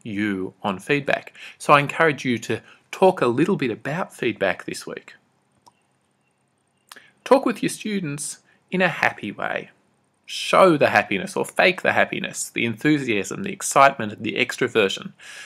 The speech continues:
I am some of those things, but not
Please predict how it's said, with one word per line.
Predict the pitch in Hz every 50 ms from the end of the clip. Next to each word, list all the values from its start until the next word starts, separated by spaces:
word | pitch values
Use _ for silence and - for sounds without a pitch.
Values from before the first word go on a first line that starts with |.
| - - - _ -
I | - 143 151
am | 156 151 143 120
some | - - - 147 156 151
of | 139 131
those | - 113 104 110 - -
things, | - 120 104 104 104 104 -
but | - 120 -
not | - 120 117 113 117 -